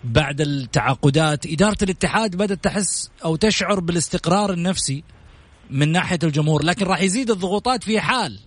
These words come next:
إنه خسر الديربي. ولاحظ، الديربي جاي في وقت حساس للاتحادية، خصوصًا إنه في مباريتين قبل الفريق لم يقدم م-،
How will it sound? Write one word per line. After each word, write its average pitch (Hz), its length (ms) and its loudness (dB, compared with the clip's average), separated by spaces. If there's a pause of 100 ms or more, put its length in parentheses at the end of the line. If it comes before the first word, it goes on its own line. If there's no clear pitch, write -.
(160)
إنه 185 140 2
خسر 214 320 0
الديربي. 170 460 -2 (640)
ولاحظ، 180 440 0 (140)
الديربي 233 580 -2 (600)
جاي 233 300 2
في 190 180 -2
وقت 226 320 -2
حساس 214 480 -4
للاتحادية، 196 580 -2
خصوصًا 214 420 0
إنه 196 180 0
في 226 160 0
مباريتين 214 600 0
قبل 226 320 -2 (1080)
الفريق 226 420 0 (280)
لم 240 500 0 (400)
يقدم 233 840 -2 (240)
م-، 175 200 -2